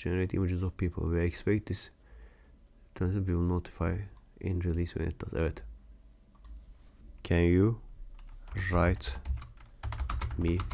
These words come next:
a script? Fast and Furious. Bence bu unfortunately, bak. Ha, logline yazıyor. Scenes. I can certainly craft a cool concept.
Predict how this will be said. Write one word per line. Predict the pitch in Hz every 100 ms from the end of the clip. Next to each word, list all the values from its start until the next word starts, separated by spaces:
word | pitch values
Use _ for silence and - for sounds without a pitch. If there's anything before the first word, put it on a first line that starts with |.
| - - -
a | 85 87
script? | 95 - - - - 85 85 - - - - - - - - - - - - -
Fast | - 90 85 -
and | 85
Furious. | - 87 82 82 - - - - - - - - - - - - - - - - - - - - - - - - - - -
Bence | 95 98 107 113
bu | 131 147 - - _ _
unfortunately, | - 92 - 104 95 - 85 - 85 -
bak. | 85 - - -
Ha, | - 85 82
logline | 92 90 95 76 76
yazıyor. | 80 80 -
Scenes. | - 85 76 - - - -
I | 87 85
can | 95 87
certainly | - 107 101 98 87 92 104 98 -
craft | - 95 92 -
a | 85
cool | - 87 -
concept. | 87 85 - -